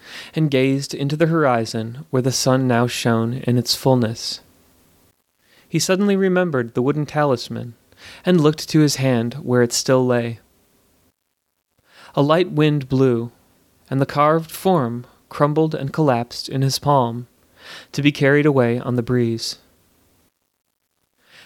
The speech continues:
There was a shimmer in the air before him,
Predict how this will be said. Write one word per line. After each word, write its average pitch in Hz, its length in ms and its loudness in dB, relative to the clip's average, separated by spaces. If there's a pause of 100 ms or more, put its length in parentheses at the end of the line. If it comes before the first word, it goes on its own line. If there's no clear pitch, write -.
There 156 80 2
was 156 160 2
a 156 60 2
shimmer 131 540 0
in 127 120 0
the 127 120 0
air 131 220 2
before 139 400 0
him, 113 320 -6